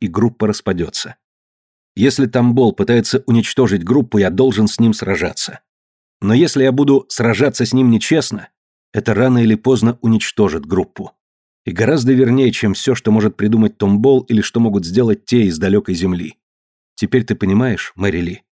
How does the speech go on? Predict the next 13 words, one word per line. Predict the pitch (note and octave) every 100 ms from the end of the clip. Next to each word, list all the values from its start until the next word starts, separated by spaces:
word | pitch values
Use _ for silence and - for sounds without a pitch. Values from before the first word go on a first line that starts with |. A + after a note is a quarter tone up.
| _ _ _ _ _ _ _ _
«Понимаю», | A2 G2+ G#2+ G#2 F#2+ F2+
сказала | - - E2 F#2 F2
Мэри | F2 E2+ F2
Ли. | E2 - _ _ _ _ _ -
А |
потом | G#2 G#2 A2+
воскликнула: | G#2+ - G#2+ G2 G2 E2+ E2 _ _ _ _ _
«Но | A#2+ B2
ты | C#3
должен | A2 F3 D#3 C#3+
что-нибудь | C3 - D#3 C#3+ C3
сделать, | A#2+ D3+ C3+ F#2
дикар! | G#2+ A#2 B2 G2+